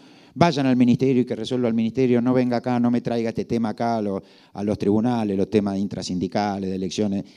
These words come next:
Y la verdad, lo que, lo que la Corte dijo allá es, y el Ministerio acá tenía facultades para resolver porque las partes en conflicto le sometieron a resolución del Ministerio la controversia. Esto sin perjuicio del control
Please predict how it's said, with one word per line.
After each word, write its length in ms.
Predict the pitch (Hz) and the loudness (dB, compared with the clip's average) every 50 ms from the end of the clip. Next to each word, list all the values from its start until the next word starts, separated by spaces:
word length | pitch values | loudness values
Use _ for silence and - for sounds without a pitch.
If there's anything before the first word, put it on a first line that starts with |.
| - - - _ _ - | -20 -20 -20 _ _ -4
Y 80 | 294 | -2
la 100 | 339 330 330 | -2 0 0
verdad, 180 | 330 339 - - | -2 -2 -2 -2
lo 140 | - 196 - | 0 0 0
que, 120 | - 202 190 | 0 -4 -2
lo 180 | - 175 185 | 0 0 0
que 80 | - 190 | 0 0
la 100 | 196 202 | -2 2
Corte 280 | - 233 - - 180 175 | 2 2 4 4 2 2
dijo 200 | 175 160 165 170 | 2 2 2 0
allá 240 | 165 170 208 208 | 0 0 0 2
es, 240 | 185 175 180 160 - | 2 2 2 0 0
y 140 | - 165 156 | -2 -2 0
el 100 | 147 143 | 0 -2
Ministerio 400 | 151 156 160 - - 247 214 180 | -2 -4 -4 -2 -2 0 0 0
acá 180 | 160 156 175 170 | 0 -2 -4 -4
tenía 260 | - 147 131 143 139 | -2 -2 0 0 0
facultades 380 | - 127 120 127 120 147 156 135 | -2 -2 -4 -4 -4 -2 -2 -2
para 120 | 127 123 | -2 -4
resolver 380 | 117 120 123 135 123 160 202 - | -4 -4 -2 -2 0 0 0 0
porque 160 | - 107 95 | -2 -4 -4
las 120 | 101 95 | -4 -6
partes 280 | - - 160 147 123 127 | -6 -6 -6 -4 -4 -6
en 60 | 104 | -4
conflicto 420 | 90 110 107 - 147 160 - - 113 | -2 -4 -2 -2 -4 -4 -2 -2 -2
le 100 | 92 82 | -2 -2
sometieron 480 | 98 90 90 95 - 120 117 107 98 92 | -2 -4 -4 -4 -2 -2 -2 -2 -2 -4
a 40 | |
resolución 480 | 85 87 87 87 92 87 95 87 113 113 | -4 -6 -8 -6 -4 -4 -2 -2 -2 0
del 140 | 110 101 90 | -2 -2 -2
Ministerio 680 | 90 85 87 - 143 147 123 101 87 80 80 76 - - _ _ _ _ _ | -2 -4 -4 -2 0 0 0 0 -2 -6 -8 -10 -12 -16 _ _ _ _ _
la 100 | - 95 | -16 -14
controversia. 720 | 92 - 90 85 92 87 87 82 82 80 - - - 87 - _ _ _ _ | -10 -8 -8 -6 -6 -8 -8 -8 -10 -12 -14 -14 -16 -16 -20 _ _ _ _
Esto 200 | - 104 - 156 | -8 -6 -4 -4
sin 160 | 143 117 101 | -2 -2 -2
perjuicio 400 | 85 101 92 - 120 120 - 117 | -4 -4 -4 -4 -6 -4 -2 -2
del 100 | 107 101 | -4 -4
control 480 | - 92 92 80 - 107 110 107 92 | -4 -8 -10 -6 -2 -2 0 0 -2